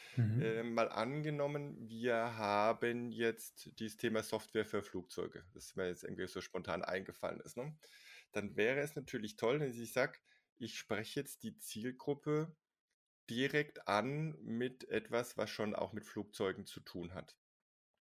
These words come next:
Speaker 2: Also, obwohl ich ein Softwareunternehmen bin, ich bin quasi kein, kein, ähm, ja, äh, Reiseunternehmen oder Ähnliches, ne? Das heißt, es ist nicht ganz naheliegend, aber das würde man zum Beispiel machen. Und was ich mir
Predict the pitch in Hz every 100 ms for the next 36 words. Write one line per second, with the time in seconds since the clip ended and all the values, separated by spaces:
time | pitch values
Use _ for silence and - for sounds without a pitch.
0 | - - 90 82 - 104 127 - 107 120
1 | - 104 101 90 90 82 85 85 - 87
2 | 95 - - 92 92 95 95 92 - 87
3 | 90 82 76 71 92 _ _ _ _ -
4 | 76 82 92 85 87 92 117 123 104 101
5 | 95 95 90 - 98 87 - - 120 123
6 | 110 - 110 - 123 - 98 92 101 104
7 | 156 175 123 107 - 117 123 117 117 -
8 | - - - - - 110 107 110 120 110
9 | 92 - 80 _ - - - _ _ _
10 | _ 110 107 104 - 107 113 104 -